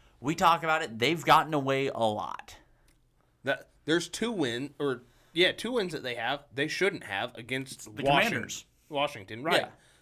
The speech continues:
Speaker 1: Yeah.
Speaker 2: Uh, that's two there. Uh, last night looked like the Niners-Chiefs Super Bowl where one team was in,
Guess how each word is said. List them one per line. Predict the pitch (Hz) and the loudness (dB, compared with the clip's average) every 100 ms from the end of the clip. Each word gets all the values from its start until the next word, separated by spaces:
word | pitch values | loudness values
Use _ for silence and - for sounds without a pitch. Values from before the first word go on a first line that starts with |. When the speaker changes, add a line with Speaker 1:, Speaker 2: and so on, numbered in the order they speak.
| - | -12
Speaker 1:
Yeah. | 127 | -12
Speaker 2:
Uh, | - | -6
that's | 123 160 170 - | 2 4 2 -4
two | - 208 | -8 -8
there. | 170 151 95 104 - _ _ - | 0 0 0 -4 -12 _ _ -10
Uh, | 131 - _ _ _ _ _ | -10 -12 _ _ _ _ _
last | 107 123 175 - | -2 2 2 0
night | 151 160 175 - _ _ - - _ _ _ _ _ _ _ _ _ | 2 2 0 -8 _ _ -20 -20 _ _ _ _ _ _ _ _ _
looked | 120 120 160 151 | -6 0 0 0
like | 143 160 160 | -2 -2 -2
the | |
Niners-Chiefs | 139 139 165 147 - - 165 165 | 0 2 2 0 -4 -6 -6 -6
Super | 127 117 | -10 -8
Bowl | 107 127 139 | -4 -2 -2
where | 123 110 101 | -4 -6 -8
one | 117 160 | -6 -4
team | 139 147 | -2 -4
was | 147 127 | -2 -6
in, | 110 | -8